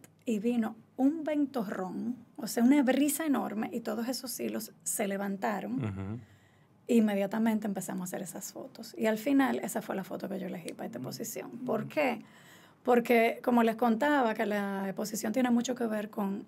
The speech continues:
Speaker 1: bordar y con los hilos. Y en los textiles que ustedes ven, que tienen hilos, que son como unas abstracciones energéticas de hilos
Speaker 2: Sí.
Speaker 1: y alfileres, esos hilos, yo no les,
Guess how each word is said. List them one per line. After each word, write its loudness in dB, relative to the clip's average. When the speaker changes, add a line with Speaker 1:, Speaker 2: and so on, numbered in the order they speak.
Speaker 1:
bordar -2
y -8
con -6
los -8
hilos. -8
Y 0
en 0
los -2
textiles 2
que -2
ustedes 0
ven, -2
que -4
tienen 2
hilos, 2
que -2
son 2
como 6
unas 8
abstracciones 0
energéticas -2
de 0
hilos 2
Speaker 2:
Sí. 4
Speaker 1:
y 2
alfileres, -4
esos 2
hilos, 0
yo 6
no 8
les, 2